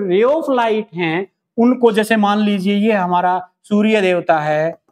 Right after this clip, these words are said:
ये सूर्य देवता से जितनी भी लाइटें आ रही है, for example हम मानते हैं कि ये एक ray of light आई और हमारे एनवायरनमेंट के अंदर एंट्री कर गई basically, तो यहाँ पे क्या होगा? रिफ्रैक्शन के कारण वो बेंड होगी,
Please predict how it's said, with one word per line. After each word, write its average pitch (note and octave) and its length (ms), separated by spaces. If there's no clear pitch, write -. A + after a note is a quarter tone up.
ये G3 80
सूर्य A3 300
देवता G#3 340
से G#3 100
जितनी G3+ 300
भी G#3 100
लाइटें F3+ 380
आ F3 160
रही F#3 200
है, F#3 220
for G3+ 120
example F3+ 360
हम E3+ 160
मानते E3+ 340
हैं F#3 120
कि - 360
ये G3+ 100
एक G3 140
ray F3+ 220
of F3 160
light E3 220
आई D#3+ 280
और F#3+ 100
हमारे E3+ 400
एनवायरनमेंट G3 680
के G3 60
अंदर F#3+ 340
एंट्री F#3 380
कर G#3 220
गई F3 260
basically, F3+ 460
तो G#3+ 120
यहाँ F#3 320
पे C4 120
क्या B3+ 140
होगा? A#3+ 300
रिफ्रैक्शन A3+ 600
के C4 120
कारण G#3+ 320
वो G#3 120
बेंड G#3+ 240
होगी, G#3+ 320